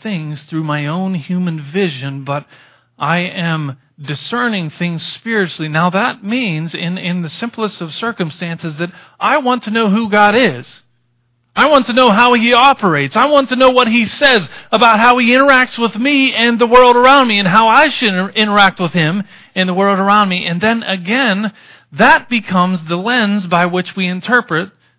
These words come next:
the world around us. You see, we cannot be in this place where we just start making decisions and doing whatever we feel is best or doing whatever we think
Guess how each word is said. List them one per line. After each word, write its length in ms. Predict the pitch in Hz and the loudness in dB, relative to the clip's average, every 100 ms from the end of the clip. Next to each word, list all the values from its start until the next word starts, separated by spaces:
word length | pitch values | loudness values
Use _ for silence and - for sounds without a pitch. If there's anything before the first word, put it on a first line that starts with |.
| _ | _
the 80 | - | -8
world 240 | 143 170 175 | -4 -2 -2
around 400 | 180 214 202 139 | -2 0 0 -2
us. 380 | 110 - - _ _ _ _ _ _ _ _ _ _ _ _ _ - | -10 -16 -20 _ _ _ _ _ _ _ _ _ _ _ _ _ -12
You 120 | 175 | -8
see, 140 | 220 | -6
we 120 | 202 | -4
cannot 400 | 196 202 226 - | -2 0 0 0
be 140 | 185 214 | -4 -2
in 160 | 196 | -4
this 160 | 180 - | -6 -8
place 360 | - 208 180 - | -2 -2 -2 -4
where 120 | 170 | -6
we 120 | 180 | -4
just 280 | 151 202 202 | -4 -6 -4
start 280 | 196 196 175 | -4 -4 -6
making 380 | 185 185 170 | -10 -8 -10
decisions 680 | 143 135 - 226 165 151 151 - - - | -10 -14 -8 -6 -4 -4 -6 -10 -20 -12
and 160 | 170 147 | -8 -2
doing 320 | 208 247 202 | 0 0 0
whatever 380 | 214 214 247 220 | 2 2 0 -2
we 180 | 226 | -4
feel 340 | 202 240 226 208 | -6 -4 -2 0
is 160 | 175 147 | -2 -2
best 360 | 208 208 - | 0 0 0
or 80 | 190 | -2
doing 320 | 180 226 240 | 0 0 2
whatever 380 | 220 208 214 247 | 2 0 0 -2
we 180 | 240 220 | -2 -4
think 320 | - 240 226 | -2 -4 -4